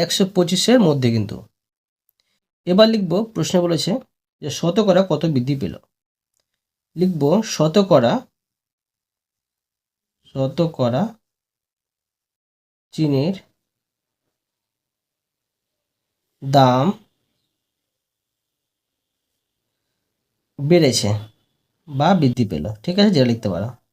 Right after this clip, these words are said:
বেড়েছে। সমান, তো দেখো একশো পঁচিশ মধ্যে পঁচিশ বেড়ে গেছে, একশো পঁচিশের মধ্যে পঁচিশ টাকা কিন্তু বেড়ে গেছে। তো শতকরা মানে উপরে একশো দিতে হবে গুণচিহ্ন দিয়ে,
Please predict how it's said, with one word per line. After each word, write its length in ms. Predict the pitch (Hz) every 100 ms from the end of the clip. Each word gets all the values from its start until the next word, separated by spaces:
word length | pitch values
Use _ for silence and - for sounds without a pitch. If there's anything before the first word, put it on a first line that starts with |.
| - 123
বেড়েছে। 340 | 120 95 - - _ _ _ _ _ _ _ _ _ _ _ _ _ _ _ _ _
সমান, 280 | - 185 190 285 - _ _ _ _ _ _ 165
তো 20 |
দেখো 220 | 202 190 - 175
একশো 240 | 180 - 214
পঁচিশ 260 | - 190 190
মধ্যে 180 | 202 190 185
পঁচিশ 240 | 190 202
বেড়ে 180 | 202 202
গেছে, 220 | 208 196 285 - _ _ _ _ _ _ _ _ _ _ -
একশো 260 | 139 139 180 165
পঁচিশের 360 | 143 139 165
মধ্যে 260 | 151 151 214 320 _ _ _ _ _
পঁচিশ 200 | 160 170
টাকা 140 | - 147
কিন্তু 160 | 190 202
বেড়ে 180 | 151 104
গেছে। 260 | 76 - 127 - _ _ _ _ _ _ _ -
তো 40 | 156
শতকরা 580 | - 170 226 220 156 202 262
মানে 260 | 160 127 123 98 - _ _ _
উপরে 260 | 156 170 185 190 143
একশো 160 | -
দিতে 160 | 180 180 175
হবে 120 | 185
গুণচিহ্ন 320 | 160 160 170
দিয়ে, 180 | 175 226